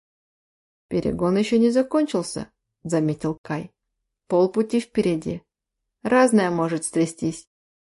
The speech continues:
Когда я на себя работу беру, люблю, чтоб и в закладе я один был. Надорвусь, так само пострадаю. На чужой живот грыжу не навешу".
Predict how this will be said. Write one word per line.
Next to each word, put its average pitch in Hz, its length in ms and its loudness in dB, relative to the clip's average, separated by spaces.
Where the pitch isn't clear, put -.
Когда 196 360 4
я 226 160 6
на 220 80 6
себя 185 340 4
работу 180 400 4
беру, 180 420 0
люблю, 180 460 4
чтоб 262 260 0
и 220 60 2
в 185 40 0
закладе 190 480 2
я 196 140 2
один 160 340 -2
был. 151 280 -8
Надорвусь, 190 640 2
так 160 180 -2
само 208 320 2
пострадаю. 165 720 -2
На 180 140 2
чужой 196 360 4
живот 180 320 2
грыжу 165 360 0
не 175 120 0
навешу". 190 600 -2